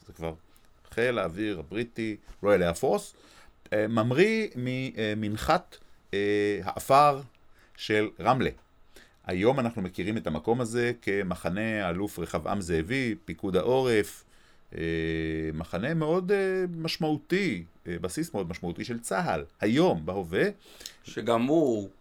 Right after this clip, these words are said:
Speaker 2: היסטורית, אה, יש לו
Speaker 1: נכון.
Speaker 2: קשר מאוד, אה, עמוק לחיל האוויר.
Speaker 1: נכון, אה, זאת הייתה מפקדת חיל האוויר בין, אה, השנים אלף תשע מאות חמישים ואחת לאלף תשע מאות חמישים ותשע. מלחמה נוהלה משם, מלחמת סיני, מבצע קדש, בידי האלוף,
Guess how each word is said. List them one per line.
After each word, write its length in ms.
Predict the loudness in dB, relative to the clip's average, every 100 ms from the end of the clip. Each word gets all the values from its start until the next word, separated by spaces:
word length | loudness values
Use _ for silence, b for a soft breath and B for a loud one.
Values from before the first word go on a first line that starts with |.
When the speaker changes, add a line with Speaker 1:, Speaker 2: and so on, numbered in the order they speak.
| _
Speaker 2:
היסטורית, 640 | -16 -14 -4 -4 -4 -8 -12
אה, 200 | -8 0
יש 40 |
לו 60 | 0
Speaker 1:
נכון. 280 | 4 6 6
Speaker 2:
קשר 320 | 4 2 -2
מאוד, 380 | 0 -2 -2 -2
אה, 120 | -4
עמוק 300 | -4 -6 -10
לחיל 220 | -12 -4
האוויר. 360 | -4 -4 -8 -6
Speaker 1:
נכון, 580 | 2 2 4 4 4 2
אה, 160 | 0 -2
זאת 240 | 0 -2
הייתה 240 | -2 0 0
מפקדת 460 | 0 -2 -2 -2
חיל 180 | -2 0
האוויר 420 | 0 2 4 4
בין, 360 | 2 -2 -2 -2
אה, 360 | -4 -4 -4 -6
השנים 380 | -6 -4 -4
אלף 160 | -6 -6
תשע 120 | -4
מאות 160 | -4 -4
חמישים 280 | -6 -6 -2
ואחת 360 | -2 2 0 0
לאלף 160 | -6
תשע 120 | -6
מאות 140 | -8 -6
חמישים 260 | -10 -8 -8
ותשע. 380 | 0 0 2 -4 B B B
מלחמה 680 | -2 -2 0 -2 2 4 6
נוהלה 360 | 6 6 8
משם, 340 | 6 4 0 -4
מלחמת 340 | -4 -4 -4 -4
סיני, 200 | -2 2 4 2 -4 B B
מבצע 220 | -10 -6
קדש, 440 | -4 0 4 2 2
בידי 480 | -4 4 4 4 0 b b -12
האלוף, 520 | -6 0 0 -2 -12